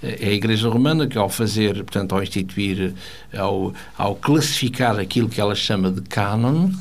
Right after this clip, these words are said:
não é assim? Portanto, ela pensa que está acima da Igreja, acima da Palavra de Deus, não é assim? Quando a pessoa esquece que, que é a própria Bíblia, que ela mesma tem autoridade por ela própria. Os escritos que, que circulavam,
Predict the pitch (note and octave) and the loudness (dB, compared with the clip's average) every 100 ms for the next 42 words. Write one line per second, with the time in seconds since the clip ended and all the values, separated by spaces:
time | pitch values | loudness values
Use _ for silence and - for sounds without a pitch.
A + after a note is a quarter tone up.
0 | - - F#2+ F#2 B2 D3+ D3+ A2 B2 A#2 | -10 -4 -4 0 2 2 0 -2 0 2
1 | A2+ G#2+ G#2 B2+ C3 C3 B2 - A#2+ B2 | 2 2 2 0 0 0 -2 0 0 0
2 | - G#2 - - D3+ A2+ G2+ F2+ E2+ - | -4 -6 -6 -2 2 2 0 -4 -6 -10
3 | - - G2 - B2 A#2 G2 F#2+ F#2 A2 | -10 -4 -4 0 2 2 2 0 0 2
4 | F#2 E2+ - - - A2+ - A#2+ F3+ F3 | 0 -4 -10 -14 -12 -14 -4 0 0 -2
5 | - - - - G2+ F#2+ F#2+ - G2 - | -14 -16 -18 -8 -6 -4 -6 -4 -4 -4
6 | - A2+ A2+ - D3 - G#2 - F#2+ F#2+ | 0 0 0 -4 -6 0 0 2 -4 -2
7 | G2 F#2 G#2+ A#2+ C#3+ C#3+ A#2+ G2+ F#2+ G#2 | -2 0 2 2 2 0 0 2 2 4
8 | F3 C#3 G#2 F#2 - - A2+ F2+ F2 G2+ | 2 2 0 -2 -2 0 0 0 -2 -2
9 | G2 E3+ D3 - F#2+ F#2 F#2 C3 A#2+ F2+ | 0 2 0 -2 -2 -2 0 2 2 0
10 | E2 - - - - A#2+ - - - D#3 | -8 -10 -18 -20 -12 -4 0 0 2 2
11 | D3 - - G2+ F#2 - F#2+ A2 G#2 A#2+ | 2 -4 0 0 0 -2 0 0 2 4
12 | C#3 F#2 - | 4 2 -4